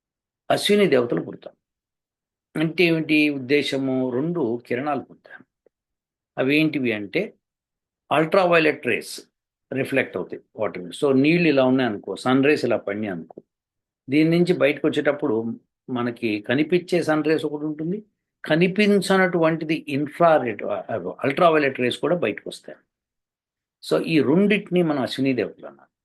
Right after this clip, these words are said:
అశ్విని దేవతలకి ఒకళ్ళు జ్యోతి, ఒకళ్ళు కాదు. So, మధ్య-, మాధ్యమిక దేవత అంటారు. అంటే ఏంటంటే అశ్విని దేవతల్లో ఒకళ్ళు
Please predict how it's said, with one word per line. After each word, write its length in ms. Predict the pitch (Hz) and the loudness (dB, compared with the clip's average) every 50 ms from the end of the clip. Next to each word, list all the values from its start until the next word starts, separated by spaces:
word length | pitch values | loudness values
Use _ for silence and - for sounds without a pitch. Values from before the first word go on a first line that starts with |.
| _ _ _ _ _ _ _ _ 127 | _ _ _ _ _ _ _ _ -2
అశ్విని 480 | 131 135 - - 175 180 190 196 202 196 | -2 -2 -2 0 2 2 4 4 4 4
దేవతలకి 1120 | 160 160 156 147 143 139 - 143 135 135 131 - - 165 135 110 113 123 135 143 - - - | 4 4 4 4 2 0 -2 -2 -2 -2 -2 -2 -4 -4 -2 -2 -2 -4 -4 -6 -10 -12 -10
ఒకళ్ళు 800 | 147 127 - 160 165 170 160 131 110 98 101 107 120 139 - - _ _ _ _ _ _ _ _ _ _ _ _ _ _ _ _ _ _ _ _ 120 | -8 -6 -2 -2 0 0 2 2 2 2 0 0 -2 -2 -4 -8 _ _ _ _ _ _ _ _ _ _ _ _ _ _ _ _ _ _ _ _ -12
జ్యోతి, 580 | 113 95 101 117 170 170 175 175 - - - _ _ _ _ _ _ _ _ _ _ _ _ _ _ _ _ _ _ _ | -8 -6 0 2 4 4 4 0 -2 -8 -16 _ _ _ _ _ _ _ _ _ _ _ _ _ _ _ _ _ _ _
ఒకళ్ళు 800 | - 139 139 - 185 180 170 147 135 117 107 110 113 117 123 127 - - _ _ _ _ _ _ _ _ _ _ _ _ _ _ _ | -6 -6 0 2 2 4 4 4 4 2 2 2 0 0 -2 -2 -6 -12 _ _ _ _ _ _ _ _ _ _ _ _ _ _ _
కాదు. 280 | - 127 110 92 - - - - _ _ _ _ _ _ _ _ _ _ _ _ _ _ _ _ _ - - | -4 -2 -2 -2 -4 -8 -14 -20 _ _ _ _ _ _ _ _ _ _ _ _ _ _ _ _ _ -6 -2
So, 200 | 160 151 139 135 | 0 0 0 0
మధ్య-, 380 | 131 127 127 131 - - 143 | 0 -2 -2 -4 -8 -8 -4
మాధ్యమిక 460 | 135 131 139 135 120 151 147 139 113 | -4 -2 -2 -2 -4 -4 -4 -4 -4
దేవత 340 | 110 101 101 95 92 90 - | -2 -2 -2 -4 -4 -6 -10
అంటారు. 380 | 87 78 - - - _ _ 117 | -14 -14 -16 -20 -20 _ _ -6
అంటే 200 | 123 123 117 120 | -4 -2 0 0
ఏంటంటే 560 | 117 120 117 117 117 117 117 165 202 208 - - _ - | 0 0 0 -2 -4 -2 -2 -2 -2 -4 -6 -12 _ -6
అశ్విని 340 | 131 120 113 135 151 147 143 | -4 -4 -2 -2 -2 -2 0
దేవతల్లో 520 | 131 131 123 120 120 - 131 131 139 139 | 2 2 2 2 2 0 -2 -2 -2 -2
ఒకళ్ళు 520 | 127 - - 131 131 127 120 110 113 123 | -4 -2 -2 -2 -2 -2 -2 -4 -4 -6